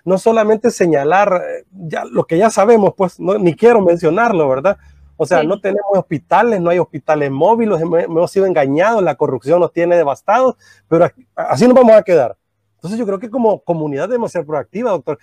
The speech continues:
Speaker 1: Y así como compramos una parrilla electrónica de última generación para asar carne los domingos, que ¿cuánto costará? Tres mil, cinco mil,
Speaker 2: O un
Speaker 1: siete mil.
Speaker 2: teléfono celular.
Speaker 1: Un celular que vale veinte mil empiras. ¿Por qué no comprar un, un, un medidor de presión,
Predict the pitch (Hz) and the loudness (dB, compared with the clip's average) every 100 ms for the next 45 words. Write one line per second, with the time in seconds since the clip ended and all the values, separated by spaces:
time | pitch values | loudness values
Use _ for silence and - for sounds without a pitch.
0 | _ - 156 180 220 233 220 220 220 180 | _ -4 -2 -2 0 0 0 2 0 0
1 | 180 202 - 196 190 226 180 143 131 131 | 0 0 2 0 2 0 0 0 -2 -6
2 | 131 _ 226 226 160 - 156 147 185 196 | -8 _ 0 2 -2 0 0 2 0 -2
3 | 185 185 180 175 165 190 151 139 127 170 | -2 0 0 0 2 0 0 -4 -2 -4
4 | 175 214 202 175 156 143 151 240 202 226 | -2 -2 -2 -2 -6 -6 -4 -4 -2 -6
5 | 262 _ _ 139 175 185 185 165 - 147 | -8 _ _ -4 -2 -2 -2 -4 -2 0
6 | 214 160 131 135 117 160 233 156 139 127 | 0 -2 -4 -6 -4 -2 -4 -4 -8 -6
7 | 131 240 247 277 - 277 285 370 339 277 | -4 0 0 0 -2 0 -2 -2 -4 -4
8 | 285 262 202 208 339 453 _ _ - 196 | -6 -6 -6 -6 -6 -8 _ _ 2 2
9 | 202 160 143 220 165 151 180 151 175 143 | 4 6 6 4 4 6 4 4 2 4
10 | 131 139 185 160 110 175 240 196 233 _ | 2 2 2 2 0 0 2 2 0 _
11 | _ _ - 123 175 277 - 196 196 208 | _ _ -6 -2 4 4 4 2 4 4
12 | 220 190 156 214 170 190 180 180 156 170 | 4 4 0 -2 -2 0 2 4 6 4
13 | 165 - 139 - 160 175 170 170 165 165 | 4 2 0 2 2 4 6 8 6 4